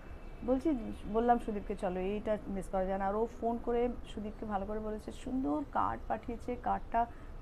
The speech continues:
পেলে তোমাদেরকে দেখাচ্ছি। বলেছিল, "কার্ড আমি পাঠাবো, তোমাদেরকে আসতেই হবে।"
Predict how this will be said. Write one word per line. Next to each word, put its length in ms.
পেলে 220
তোমাদেরকে 400
দেখাচ্ছি। 520
বলেছিল, 360
"কার্ড 280
আমি 140
পাঠাবো, 320
তোমাদেরকে 320
আসতেই 440
হবে।" 220